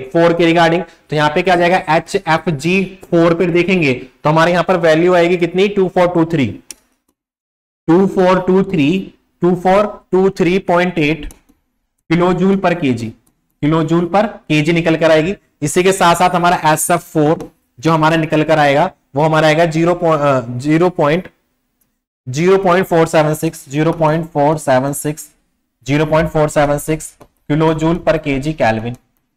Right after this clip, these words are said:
किलो जूल per केजी केल्विन। इसी के साथ हम बात करेंगे एसएफ़जी फ़ोर हमारा जो आएगा यहाँ पर, क्या आएगा? एसएफ़जी। तो एसएफ़, एसएफ़जी फ़ोर पे हमारी जो value आएगी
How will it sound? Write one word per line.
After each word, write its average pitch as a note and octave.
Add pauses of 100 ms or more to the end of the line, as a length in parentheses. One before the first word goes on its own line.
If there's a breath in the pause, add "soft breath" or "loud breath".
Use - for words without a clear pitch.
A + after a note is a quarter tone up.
(120)
किलो D3
जूल D#3
per D#3+
केजी D#3+
केल्विन। C#3 (260)
इसी D3+
के F#3
साथ F3
हम F3+
बात E3
करेंगे F3
एसएफ़जी D#3
फ़ोर E3+
हमारा D3+
जो D3
आएगा C3+
यहाँ C3+
पर, D#3
क्या -
आएगा? D3
एसएफ़जी। C3+ (540)
तो E3
एसएफ़, C#3 (3000)
एसएफ़जी C#3+
फ़ोर C#3+
पे C#3+
हमारी C#3+
जो D3
value C3+
आएगी C#3